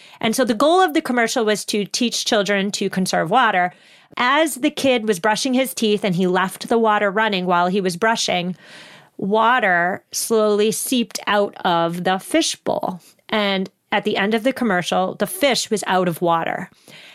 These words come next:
I mean, this was all a cartoon, so <laughs> take this with a grain of salt. But the message was to conserve water. And that commercial stuck with me. I'm now thirty-six, almost thirty-seven years old.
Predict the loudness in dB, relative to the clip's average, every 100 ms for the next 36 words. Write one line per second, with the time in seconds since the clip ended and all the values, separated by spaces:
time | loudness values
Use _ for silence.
0 | -12 -4 0 2 2 2 4 6 4 2
1 | 0 0 -2 -2 -4 -8 -4 -2 0 -2
2 | -6 -6 -8 -2 -2 0 -4 -4 -12 -10
3 | -12 -10 -2 -2 0 -2 0 0 0 0
4 | 0 0 0 0 -4 -2 0 0 0 0
5 | 2 0 0 -4 -4 0 0 2 2 2
6 | 2 0 -2 -6 -8 -10 -2 2 0 0
7 | -2 0 0 0 -2 -2 -4 -2 -2 -2
8 | -4 -4 -4 -2 0 0 2 0 2 0
9 | -2 -4 -4 -2 -2 -2 -2 0 0 -2
10 | -2 -2 0 -2